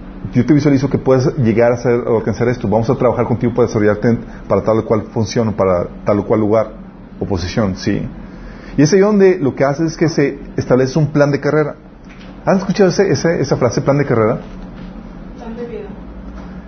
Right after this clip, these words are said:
Speaker 1: Plan de vida es el, se utiliza mucho en recursos humanos en las empresas,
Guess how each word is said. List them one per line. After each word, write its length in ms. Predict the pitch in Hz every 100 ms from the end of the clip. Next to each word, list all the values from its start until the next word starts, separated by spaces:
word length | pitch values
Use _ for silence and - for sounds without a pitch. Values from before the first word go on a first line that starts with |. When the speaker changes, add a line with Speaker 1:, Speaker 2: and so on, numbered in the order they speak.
| - - - - - -
Speaker 1:
Plan 200 | 127 151
de 80 |
vida 380 | 147 151 147 151
es 160 | 151 196
el, 320 | 190 180 - - - - - - - - - -
se 100 | -
utiliza 260 | 139 170 170
mucho 200 | 190 202
en 80 | 165
recursos 260 | 165 156
humanos 400 | 147 123 117 117
en 60 | 110
las 140 | 101
empresas, 580 | 104 95 104 - 92 -